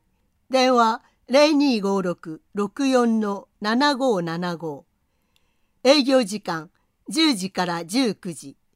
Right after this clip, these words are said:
上記時間以外でも相談受け付けます。事前予約がおすすめです。キューアールコードがあります。三、大枠カラー。三振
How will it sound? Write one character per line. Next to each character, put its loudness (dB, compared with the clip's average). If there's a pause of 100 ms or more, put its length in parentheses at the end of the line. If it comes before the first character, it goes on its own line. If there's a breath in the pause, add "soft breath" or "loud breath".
(880)
上 2
記 -6
時 -8
間 4
以 0
外 0
で -2
も -6
相 2
談 0
受 -4
け -8
付 -8
け -6
ま -10
す。 -20 (640)
事 -2
前 4
予 4
約 0
が -4
お -10
す -6
す -6
め -6
で -14
す。 -20 (1000)
キ -2
ュ 0
ー 6
ア 8
ー 2
ル 0
コ 2
ー -2
ド -2
が -4
あ -4
り -12
ま -10
す。 -20 (1700)
三、 0 (680)
大 6
枠 2 (100)
カ 6
ラ -4
ー。 -20 (720)
三 2
振 -6